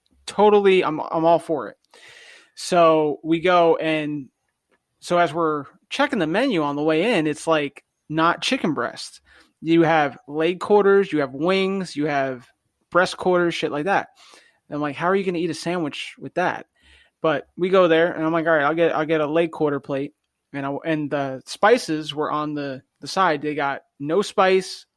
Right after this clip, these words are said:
mild, medium, hot, and extra hot. I was like, "All right, well, I ain't no bitch, so I'm gonna do medium."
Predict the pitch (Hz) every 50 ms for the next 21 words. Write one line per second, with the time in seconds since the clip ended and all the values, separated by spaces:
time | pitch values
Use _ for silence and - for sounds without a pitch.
0 | _ _ _ 151 151 156 160 170 170 170 156 156 160 160 160 160 156 151 147 143
1 | - - 160 160 151 - 147 147 143 - - 143 139 - - - - _ _ _
2 | - - _ - - _ _ _ _ _ _ _ - - _ _ 202 185 170 170
3 | 175 165 180 196 185 160 147 151 160 170 196 214 180 160 151 143 147 180 196 151
4 | 120 117 - - - - - 151 147 143 143 151 165 170 165 156 160 156 165 226
5 | 233 180 127 - - 95